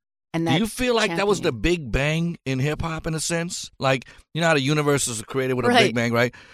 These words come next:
Speaker 2: I've thought about this, and I don't know how many, uh, other people I can ask this question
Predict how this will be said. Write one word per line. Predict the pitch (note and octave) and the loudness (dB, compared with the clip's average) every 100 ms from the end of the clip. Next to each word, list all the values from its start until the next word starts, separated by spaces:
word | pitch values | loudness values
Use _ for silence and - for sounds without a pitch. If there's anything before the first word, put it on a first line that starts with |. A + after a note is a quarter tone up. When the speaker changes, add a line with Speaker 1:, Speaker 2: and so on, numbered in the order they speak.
| - - - | -20 -6 2
Speaker 2:
I've | F#3 | 2
thought | - F3 D#3+ | 4 6 6
about | D3+ C#3+ A#2+ | 6 4 2
this, | C3+ C3 - | 0 0 -2
and | - | -2
I | C3+ | 2
don't | E3 | 2
know | D#3 C#3+ | 2 2
how | D3 | 2
many, | D3 C3+ B2 | 2 0 -2
uh, | A#2+ A#2 | -4 0
other | C3+ B2 | 0 0
people | B2+ A#2+ | 2 2
I | G#2+ | 0
can | A2 | 0
ask | A#2 - | 0 -2
this | F#2+ | -4
question | - D3 - G2+ G2+ | 0 0 0 -2 -4